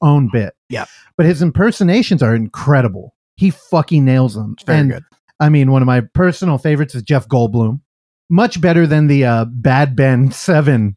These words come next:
Speaker 1: Jeff Goldblum. But, uh, <laughs> yeah, I went out, man, I've,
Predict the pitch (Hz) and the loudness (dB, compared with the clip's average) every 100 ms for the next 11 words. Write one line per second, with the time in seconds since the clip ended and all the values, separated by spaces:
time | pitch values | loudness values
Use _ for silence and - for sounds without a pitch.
0 | - 123 135 127 170 180 147 139 123 120 | -6 -2 -2 0 0 0 0 -2 -2 -4
1 | 117 - - - 190 175 156 131 - - | -6 -18 -20 -4 -2 0 0 -4 -8 -20
2 | - - _ 220 320 202 202 254 277 190 | -20 -20 _ -2 0 2 2 2 2 2
3 | 233 233 - 185 247 208 | 2 2 -2 -2 -2 -4